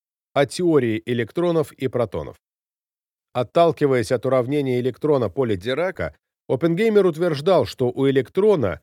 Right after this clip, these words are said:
должен быть положительно заряженный близнец, и что его масса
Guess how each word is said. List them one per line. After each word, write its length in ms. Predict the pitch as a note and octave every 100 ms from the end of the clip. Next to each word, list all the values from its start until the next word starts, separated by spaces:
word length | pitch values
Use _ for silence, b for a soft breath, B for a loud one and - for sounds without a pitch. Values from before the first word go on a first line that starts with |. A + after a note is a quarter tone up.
| _ _ _
должен 480 | A2 F#3+ G#3+ E3 G3
быть 280 | C3+ G#3 -
положительно 640 | D#3 C#3+ A#2 F#3 F3+ F3+
заряженный 500 | C3+ C#3 C#3+ A#2 D3+
близнец, 680 | C#3 D#3+ E3+ D3+ F#2+ D2+ - _ _ _ _ _ _ _ _ _ _ _ _
и 120 | - B2+
что 240 | - D3
его 160 | A2 A#2
масса 480 | A#2 C3 - F#3+